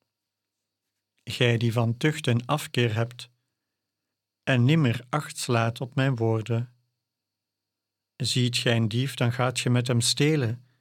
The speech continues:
Met hen die echtbreuk plegen, gaat ge om. Voor slechtheid opent gij uw mond. Ge roert uw tong om te bedriegen.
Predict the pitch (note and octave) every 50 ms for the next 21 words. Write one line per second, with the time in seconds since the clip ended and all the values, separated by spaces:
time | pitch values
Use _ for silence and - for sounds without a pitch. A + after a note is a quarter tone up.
0 | _ _ _ _ _ _ _ _ _ _ _ _ _ _ _ _ _ _ _ -
1 | C3+ C3 B2 - B2+ C3 D3 E3+ E3+ C#3 A#2 A#2 B2 - - - - D3+ D3 -
2 | B2+ A2+ B2 A#2 A2 A#2 - - A#2+ A#2+ A#2+ - C3 A#2+ A#2 A#2 A#2+ A#2+ A#2+ -
3 | - C#3+ - - B2+ A#2+ A#2+ A#2+ - - - _ _ _ _ _ _ _ _ _
4 | _ _ _ _ _ _ _ _ _ _ _ _ _ _ _ _ _ _ _ _
5 | _ _ _ - A#2 - C3 A#2+ A2 G#2 - - - A#2 A#2 A#2 - - - A#2
6 | A2+ A2+ - - - B2+ C3 B2 - C3 B2 A2+ - - - A#2 A#2+ A#2 A2+ A#2+
7 | C3 C#3+ C#3+ C#3+ - - - _ _ _ _ _ _ _ _ _ _ _ _ _
8 | _ _ _ _ _ _ _ _ _ _ _ _ _ - - - - C3+ B2 A#2
9 | B2 D3 D3+ C#3+ - - B2+ A2+ A2 A#2 - - D3 D3 C#3 B2+ A#2+ A2 - -
10 | A#2+ A2+ B2 A2+ B2 C3 C#3+ C#3+ C3 A#2+ B2 A2+ A2 -